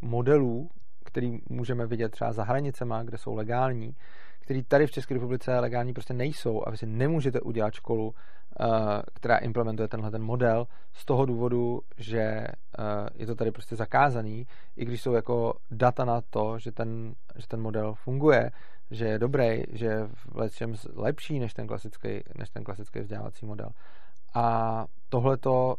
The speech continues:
si myslím, že je jako, tohleto si myslím, že je jako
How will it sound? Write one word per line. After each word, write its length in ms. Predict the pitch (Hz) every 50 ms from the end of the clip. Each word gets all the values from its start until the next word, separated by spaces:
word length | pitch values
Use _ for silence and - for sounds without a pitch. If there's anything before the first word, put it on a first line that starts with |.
| -
si 180 | - - - 139
myslím, 440 | 131 120 - - 131 127 127 131 123
že 480 | 113 131 127 123 120 120 120 120 120 127 - - - - - - - - -
je 120 | - 123 123
jako, 640 | 120 113 - - 131 123 120 120 120 120 120 117 - - -
tohleto 280 | - 127 120 127 120 120
si 120 | - -
myslím, 260 | 131 123 - 131 127
že 100 | 120 127
je 40 | 127
jako 200 | 123 117 - 139